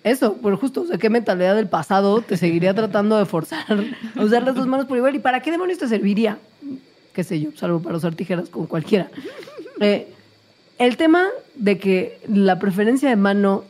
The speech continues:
sí se defina tan temprano en la vida es fundamental para esto. O sea, ya hay un cableado literal previo en tu cerebro que dice que esa es la manera en la que funciona. Ya, ya digamos que est-,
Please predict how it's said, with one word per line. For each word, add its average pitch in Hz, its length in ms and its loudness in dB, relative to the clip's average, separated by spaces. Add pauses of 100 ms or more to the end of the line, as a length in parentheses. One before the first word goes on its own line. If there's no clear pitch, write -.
sí - 280 -2
se 262 160 2
defina 214 400 0
tan 214 220 0
temprano 208 440 2
en 196 80 2
la 170 80 0
vida 170 340 2 (840)
es 214 200 0
fundamental 190 580 0
para 185 200 2
esto. 190 320 -6 (640)
O - 80 -20
sea, 208 160 -4
ya 220 220 2
hay 254 140 2
un 262 120 -2
cableado 233 600 2
literal 190 580 0
previo 202 260 2
en 214 80 0
tu 196 80 -14
cerebro 190 460 -4
que 196 100 -6
dice 175 280 -4
que 190 280 -6
esa 214 140 0
es 240 60 0
la 220 80 2
manera 190 280 0
en 226 60 2
la 226 80 0
que 185 80 -8
funciona. 175 500 -2 (580)
Ya, 190 420 0
ya 202 200 2
digamos 247 380 -2
que 233 80 -8
est-, - 160 -10